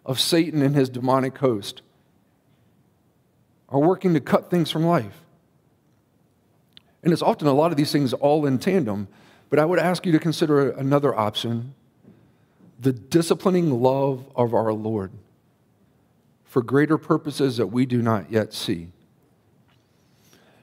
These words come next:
Here's the reality. There are actually more things happening right now than we realize.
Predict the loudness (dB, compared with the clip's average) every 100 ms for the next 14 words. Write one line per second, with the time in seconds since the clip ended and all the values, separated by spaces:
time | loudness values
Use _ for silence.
0 | _ _ _ 2 2 2 4 4 2 2
1 | 2 2 2 2 0 2 4 4 2 0
2 | -2 0 0 2 2 2 2 0 0 0
3 | 0 0 0 2 4 2 0 -4